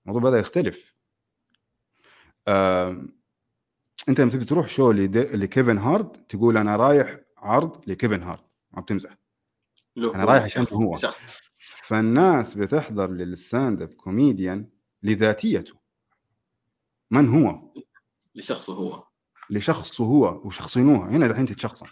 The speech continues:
Speaker 1: <laughs> فاهم؟ فأنت ك-، ما هي ذاتيتك أنت ككوميديان؟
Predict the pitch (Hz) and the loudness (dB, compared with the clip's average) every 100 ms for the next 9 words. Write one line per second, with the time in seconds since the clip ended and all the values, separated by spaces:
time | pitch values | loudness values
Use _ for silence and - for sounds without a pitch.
0 | - 143 _ _ _ _ _ _ _ _ | -14 -14 _ _ _ _ _ _ _ _
1 | _ _ _ _ _ _ _ _ _ _ | _ _ _ _ _ _ _ _ _ _
2 | 95 95 131 - - _ - - - 113 | -8 -6 -6 -10 -20 _ -20 -20 -4 4
3 | 139 165 147 123 120 - - 143 165 151 | 4 6 2 2 -2 -2 0 4 4 4
4 | 120 117 185 104 82 - 87 85 95 - | 4 2 -2 -4 -6 -18 -18 -14 -14 -6
5 | 135 151 87 | -4 -2 -6